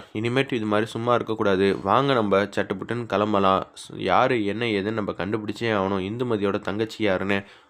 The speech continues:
உங்களுக்கு எப்படி தெரியும்?" சாரதா அம்மாக்கு யார் சொல்லியிருப்பா? யாரோ ஒருத்தர் தானே சாரதா அம்மாக்கு சொல்லியிருப்பாங்க. ஆமா,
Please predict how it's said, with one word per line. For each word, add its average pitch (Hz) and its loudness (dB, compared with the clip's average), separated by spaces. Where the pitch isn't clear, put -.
உங்களுக்கு 143 0
எப்படி 139 -8
தெரியும்?" 101 0
சாரதா 127 4
அம்மாக்கு 98 -2
யார் 87 2
சொல்லியிருப்பா? 95 -2
யாரோ 87 -2
ஒருத்தர் 110 0
தானே 101 -6
சாரதா 110 -4
அம்மாக்கு 95 -6
சொல்லியிருப்பாங்க. 98 -4
ஆமா, 101 -2